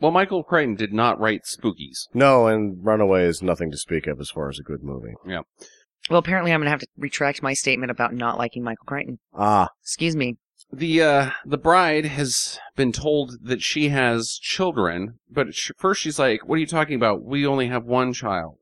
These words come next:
Speaker 2: Yeah,
Speaker 3: I
Speaker 2: and
Speaker 3: raped
Speaker 2: then
Speaker 3: you
Speaker 2: he's
Speaker 3: over the last <laughs> seventy years, and you just kept birthing them.
Speaker 1: Yeah,
Speaker 3: That's
Speaker 1: huh?
Speaker 3: where I thought they were going with it.
Speaker 1: I
Speaker 3: Like,
Speaker 1: don't
Speaker 2: So this is
Speaker 1: know.
Speaker 2: again going back to the anniversary party, 'cause she's like,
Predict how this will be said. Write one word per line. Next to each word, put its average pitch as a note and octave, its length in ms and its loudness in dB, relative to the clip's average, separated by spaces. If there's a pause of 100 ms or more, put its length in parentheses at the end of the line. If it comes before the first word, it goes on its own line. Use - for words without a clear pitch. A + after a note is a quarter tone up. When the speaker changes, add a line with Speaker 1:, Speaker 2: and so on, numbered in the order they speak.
(320)
Speaker 2:
Yeah, A#2+ 140 2
Speaker 3:
I D#3 60 4
Speaker 2:
and C3 120 4
Speaker 3:
raped E3 140 4
Speaker 2:
then C#3+ 140 6
Speaker 3:
you C#3 120 6
Speaker 2:
he's C3+ 180 -6 (140)
Speaker 3:
over C#3 160 -6
the C3+ 80 -4
last C3+ 260 0
<laughs> - 20 0
seventy D3 280 -2
years, C3 280 -4
and C#3+ 100 0
you C3+ 60 0
just C#3 160 0
kept - 180 0
birthing C#3 380 0
them. B2 280 -2 (120)
Speaker 1:
Yeah, D#3 600 -2
Speaker 3:
That's G3+ 180 4
Speaker 1:
huh? C4 60 8
Speaker 3:
where B3 80 8
I G#3+ 80 6
thought G#3 160 2
they F#3+ 60 2
were D3+ 140 -2
going D3+ 280 4
with C3 160 0
it. B2 100 2
Speaker 1:
I C3 120 2
Speaker 3:
Like, C#3 200 4 (120)
Speaker 1:
don't E3 100 -2
Speaker 2:
So F3+ 200 6
this G3 120 6
is F#3 80 4
Speaker 1:
know. F3 40 4
Speaker 2:
again D#3 340 6
going C#3 260 6
back B2+ 200 6
to C3+ 80 -4
the B2 120 2
anniversary A2+ 600 2
party, F2+ 340 2
'cause F2+ 120 -8
she's G2 180 -2
like, G2 180 0